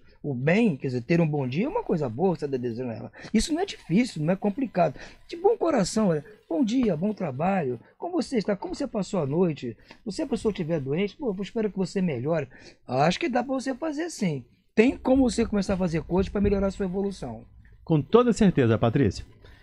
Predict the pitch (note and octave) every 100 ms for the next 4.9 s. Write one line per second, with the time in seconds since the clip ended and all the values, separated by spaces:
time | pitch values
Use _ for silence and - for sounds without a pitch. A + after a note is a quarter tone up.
0 | _ - D#3 E3 D#3+ - - C#3 G#3+ B3+
1 | G#3 C#3+ E2+ - - - D3+ C#3+ E3+ -
2 | B2+ C#3 G3+ G#3+ F3+ D3+ A2 B2+ D3+ D3
3 | - - F3 - - D3+ G3+ A3+ G#3+ F#3+
4 | B2+ D#3 D#3+ D#3+ D#3 G3 F#3+ F2